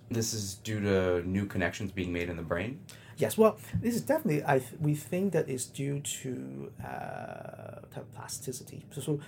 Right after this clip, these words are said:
Speaker 2: so the, for example, we think the high frequency T M S will increases brain excitability, and if you do it repeatedly, it will, the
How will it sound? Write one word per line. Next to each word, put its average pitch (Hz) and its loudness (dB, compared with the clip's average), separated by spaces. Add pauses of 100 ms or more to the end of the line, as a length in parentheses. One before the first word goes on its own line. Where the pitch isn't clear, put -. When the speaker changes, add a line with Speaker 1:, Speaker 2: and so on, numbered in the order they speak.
(180)
Speaker 2:
so 151 2
the, 143 0 (100)
for 143 2
example, 147 2
we 131 -6
think 156 0
the 147 -2
high 160 -6
frequency - -10 (180)
T - -4
M 131 -4
S 131 -10
will 127 -8 (140)
increases 131 -6 (140)
brain 131 -8
excitability, 139 -8
and 147 0 (360)
if 151 -6
you 156 0
do 185 -4
it 180 -8
repeatedly, - -10 (320)
it 143 0
will, 131 -2 (480)
the - -12